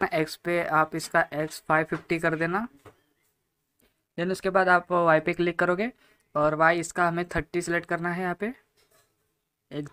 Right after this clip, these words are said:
Then इस एरो पे क्लिक करके बैक आएंगे, फिर से मूव एंड ट्रांसफर जाएंगे और इस तरह से इसको नीचे लाएंगे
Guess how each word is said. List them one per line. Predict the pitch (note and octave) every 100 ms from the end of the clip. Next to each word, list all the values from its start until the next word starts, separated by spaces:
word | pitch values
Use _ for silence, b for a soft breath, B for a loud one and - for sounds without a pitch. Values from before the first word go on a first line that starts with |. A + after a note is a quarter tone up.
| -
Then | D#3+ D#3+
इस | E3 D#3+
एरो | E3+
पे | E3+
क्लिक | E3+ E3
करके | E3 D#3+
बैक | E3 D#3+ E3+
आएंगे, | F3 F#3 F#3+ _
फिर | - D#3
से | F#3
मूव | E3+ E3+ E3+
एंड | E3+
ट्रांसफर | E3+ D#3+
जाएंगे | F3 F3 F3+ G3+ B B B
और | D#3 D#3
इस | D#3
तरह | E3
से | D#3+ F3+
इसको | E3+ E3+
नीचे | D#3+ D3+
लाएंगे | E3 E3 E3 G3